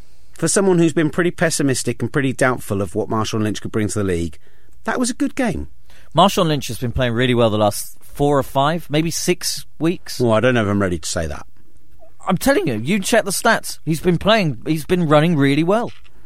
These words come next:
Speaker 2: You check 'em.
Speaker 1: I'm not gonna check 'em. I'm checking other stats right now. <laughs>
Speaker 2: Well, th-, look, Marshawn Lynch has been playing really well. I'm not sure what the, the run def-, I've got a feeling it's okay, the run defense from the Chiefs. Uh, so,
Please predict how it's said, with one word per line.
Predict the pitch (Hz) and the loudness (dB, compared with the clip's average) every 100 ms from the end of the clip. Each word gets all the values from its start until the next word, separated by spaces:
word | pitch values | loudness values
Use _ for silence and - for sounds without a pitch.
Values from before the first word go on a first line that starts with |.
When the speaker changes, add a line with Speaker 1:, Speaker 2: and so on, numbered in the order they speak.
| - - | -12 -4
Speaker 2:
You | 196 | -2
check | - 247 - | 2 2 2
'em. | 123 - - - - - - - - - - - | -6 -6 -10 -10 -10 -10 -10 -10 -8 -8 -4 2
Speaker 1:
I'm | 165 | 4
not | 160 | 4
gonna | 107 85 | 2 -4
check | - 82 | -4 -6
'em. | 82 76 - | -6 -6 -6
I'm | - 135 | 2 4
checking | 165 135 135 | 4 4 4
other | 127 | 2
stats | 113 - 87 - | 0 -4 -6 -4
right | 87 | -6
now. | 82 - - - | -4 -2 -2 2
<laughs> | - | 2
Speaker 2:
Well, | 196 196 143 107 - - - - - | 4 4 4 0 -10 -12 -12 -12 -8
th-, | 156 151 | -8 -6
look, | 147 | -6
Marshawn | 120 180 208 196 | 0 2 2 2
Lynch | 160 139 | 0 0
has | 135 | -4
been | 143 123 | -4 -2
playing | 139 123 | 0 0
really | 113 110 | 0 -2
well. | 101 104 95 - - - | 0 0 -2 -6 -10 -8
I'm | - | -2
not | 156 170 | -2 0
sure | 160 | 2
what | 135 | 2
the, | 123 117 95 - | 2 0 0 -6
the | 110 | -2
run | 117 120 | 2 2
def-, | 113 113 - | 2 -4 -2
I've | 131 - | -4 0
got | 156 | 2
a | 135 | 2
feeling | - 151 170 165 | 2 0 0 -4
it's | 139 | -2
okay, | 151 143 151 147 160 170 - - | 2 2 2 2 2 -2 -8 -8
the | 131 | -2
run | 139 139 | -2 0
defense | 143 123 151 127 | -4 -4 -6 -4
from | 151 143 | -6 -4
the | 139 | -4
Chiefs. | - 156 - - - - - - - | -4 -4 -4 -8 -10 -12 -12 -10 -2
Uh, | 127 127 127 127 123 127 | 2 6 6 6 4 2
so, | - - 156 143 135 | -4 2 6 6 4